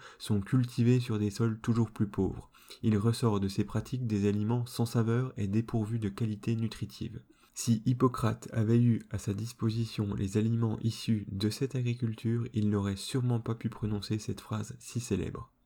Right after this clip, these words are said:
S'il reste possible pour certains d'entre nous de planter ses propres légumes, issus de préférences de semences anciennes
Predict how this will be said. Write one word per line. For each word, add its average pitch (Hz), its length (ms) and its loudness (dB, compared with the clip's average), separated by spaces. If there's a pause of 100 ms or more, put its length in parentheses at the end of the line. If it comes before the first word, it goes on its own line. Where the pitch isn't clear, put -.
(800)
S'il 120 220 6
reste 107 360 0
possible 131 640 -2
pour - 200 -8
certains 113 340 -2
d'entre 110 300 -2
nous 104 160 0
de 98 80 0
planter 104 420 -4
ses - 160 -8
propres 120 460 -2
légumes, 107 400 -2 (340)
issus 104 320 -2
de 98 100 0
préférences 107 600 0
de 95 100 -4
semences 95 520 -4
anciennes 104 520 -2